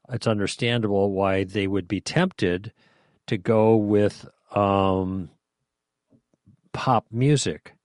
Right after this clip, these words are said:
Now, I'm not against pop music itself, but I, I am suspicious of a lot of it, and I, <laughs> I don't think Queen is a Christian. <laughs> You know, uh, I actually don't know a lot about these performers, but, um, I,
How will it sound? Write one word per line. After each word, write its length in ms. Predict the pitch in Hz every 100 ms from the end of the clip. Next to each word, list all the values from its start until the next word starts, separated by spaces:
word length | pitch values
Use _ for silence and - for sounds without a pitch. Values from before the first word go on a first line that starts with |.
| _ _ - _
Now, 80 | 123
I'm 80 | 143
not 160 | 208 254
against 400 | 135 120 - -
pop 280 | - 120
music 500 | 95 104 123 110 104
itself, 640 | 95 - - 147 90 80 - -
but 260 | 110 104 _ -
I, 120 | 123
I 120 | 117
am 180 | 123 147
suspicious 720 | - 113 - 165 151 131 -
of 120 | 113
a 60 | 95
lot 260 | 101 123
of 80 | 107
it, 140 | 85 85
and 260 | 107 101
I, 120 | 117 -
<laughs> 80 | -
I 80 | 127
don't 300 | 95 131 127
think 280 | - 139 117
Queen 340 | - 123 113
is 140 | 101 117
a 60 |
Christian. 600 | - 147 131 - 82 80 - - -
<laughs> 80 | 247 - _
You 100 | - 120
know, 480 | 147 107 - 131 - - - - - -
uh, 160 | 123 110
I 220 | 131 196
actually 360 | 190 143 - 127
don't 300 | 123 123 123
know 160 | 143
a 20 | 139
lot 240 | 110 110
about 280 | 104 107 98
these 200 | 104 90
performers, 720 | - 104 - 117 117 90 -
but, 340 | 101 95 92
um, 520 | - 92 92 95 101 104 -
I, 360 | 95 90 101